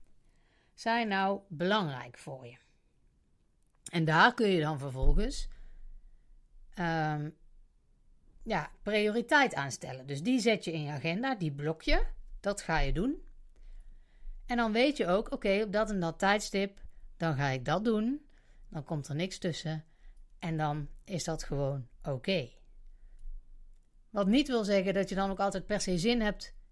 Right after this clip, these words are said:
in datgene wat ingeblokt staat. Maar goed, nu loop ik op de zaken vooruit. Daar komen we zo wel even op terug. Maar je gaat dus eerst voor jezelf noteren, "Wat is nou belangrijk voor je?"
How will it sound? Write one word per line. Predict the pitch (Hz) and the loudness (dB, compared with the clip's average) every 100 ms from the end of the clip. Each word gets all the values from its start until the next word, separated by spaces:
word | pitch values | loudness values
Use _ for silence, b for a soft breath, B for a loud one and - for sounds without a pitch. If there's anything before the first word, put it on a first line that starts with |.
| - | -8
in | - 196 | 0 0
datgene | 190 - 196 190 185 | 2 2 2 2 4
wat | 180 180 - - - - - - | 4 2 -6 -16 -20 -20 -20 -6
ingeblokt | - 214 143 139 139 - | 0 2 2 0 -4 -4
staat. | - - - - | -12 -12 -14 -4
Maar | 175 | 0
goed, | 233 | 2
nu | 233 233 | 4 6
loop | 240 | 6
ik | 196 | 4
op | 202 | -2
de | 190 | 0
zaken | 196 214 196 170 | 2 2 0 -2
vooruit. | 196 202 160 254 - b b b b b - | 0 2 2 -2 -8 b b b b b -12
Daar | 190 | -2
komen | 214 202 | 0 2
we | 190 | 0
zo | 185 220 | 2 2
wel | 202 | 4
even | 175 160 151 | 4 2 0
op | - | -8
terug. | 143 147 - - - - - - - - - - - - - - | -6 -4 -6 -14 -20 -20 -20 -18 -18 -16 -14 -14 -16 -18 -20 -10
Maar | - 208 302 | -2 2 4
je | 294 | 6
gaat | 254 | 6
dus | 190 170 | 4 2
eerst | 220 285 311 | 2 4 2
voor | - 190 | 2 2
jezelf | 165 180 233 | 4 4 4
noteren, | 240 180 - 185 202 185 208 - - - - - | 4 0 2 2 2 0 -2 -6 -16 -18 -16 -2
"Wat | 175 226 285 - - - - - | 6 6 6 -2 -18 -20 -20 -6
is | 214 208 - | -2 -2 0
nou | 165 160 165 165 - - - - | 2 2 2 -4 -12 -20 -20 -20
belangrijk | - 156 143 160 180 127 127 - - - - | -12 -6 -2 0 0 -4 -10 -16 -20 -20 -20
voor | - - 135 | -14 -8 -6
je?" | 117 | -8